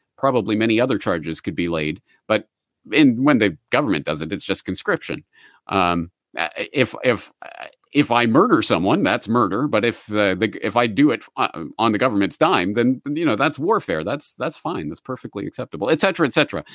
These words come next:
And the basic point is there is no actual magical incantation elec-, selection process ritual that can confer rights that I do not have onto somebody else to do in my name. Um,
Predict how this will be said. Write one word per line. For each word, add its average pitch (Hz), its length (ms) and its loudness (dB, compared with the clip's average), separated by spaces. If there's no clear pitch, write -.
And 143 100 4
the 147 60 6
basic 190 480 2
point 160 200 4
is 120 180 -2
there 127 180 0
is 120 160 0
no 190 340 2
actual 151 680 0
magical 120 720 0
incantation 117 880 0
elec-, 101 420 -2
selection 123 560 -2
process 113 420 2
ritual 98 480 -2
that 123 180 -2
can 131 240 2
confer 170 640 0
rights 147 320 2
that 117 180 -2
I 151 240 2
do 156 200 2
not 143 220 2
have 117 520 -4
onto 120 260 0
somebody 127 500 2
else - 480 -2
to 123 100 -2
do 131 220 2
in 107 80 2
my 110 160 2
name. 110 420 0
Um, 92 460 2